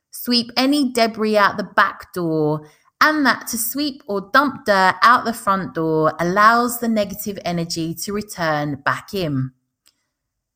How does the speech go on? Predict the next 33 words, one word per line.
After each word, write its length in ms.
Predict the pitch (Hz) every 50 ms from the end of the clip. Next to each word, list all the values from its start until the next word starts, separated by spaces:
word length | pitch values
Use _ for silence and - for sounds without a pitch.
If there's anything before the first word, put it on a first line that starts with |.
| _ _ _ _ _ _ _ _
When 300 | - 220 269 294 311 302
cleansing 560 | - - 285 269 254 254 247 - 240 226 220
your 100 | 208 208
sacred 540 | 208 - - 320 392 415 - - - 254 220
space, 720 | 214 - - - 156 151 151 147 - - - - - - _ _ _ -
you 120 | 196 233 254
might 320 | 285 294 339 349 339 -
want 360 | 233 254 247 226 - 220 - -
to 400 | - 226 220 214 214 214 208 214
concentrate 640 | 214 - - 285 254 254 254 254 247 - 226 214 214
on 220 | 185 185 190 185 175
this 360 | 180 165 160 165 - - - - - - - _ _ _
when 260 | - 233 254 262 277
you 220 | 254 240 233 214 208
are 280 | 196 190 185 185 180 - -
about 400 | 175 - 170 160 147 - - -
to 80 | -
begin 420 | 156 165 156 - 151 143 143 143 -
a 100 | - 170
ritual. 840 | 165 170 202 160 - - - - - - 143 135 131 131 135 135 135 - _ _ _ _ _ _ _ _ _ _ _ _
So 240 | - - - 285 277
this 280 | 247 240 311 339 339 -
is 140 | 349 320 -
carried 400 | - - 285 262 247 233 220 214
out 320 | 202 196 190 175 - -
by 380 | 190 185 180 175 170 170 170 -
allowing 600 | - 190 196 196 214 233 254 262 269 277 269 262 254
the 100 | 247 220
broom 480 | 190 156 180 185 175 170 165 165 165 -
to 120 | - 185
hover 600 | - - - - 269 277 277 254 262 247 240 233 226
its 240 | 208 190 185 - -
bristles 840 | - - 185 175 170 - - - 165 160 160 156 151 151 143 147 -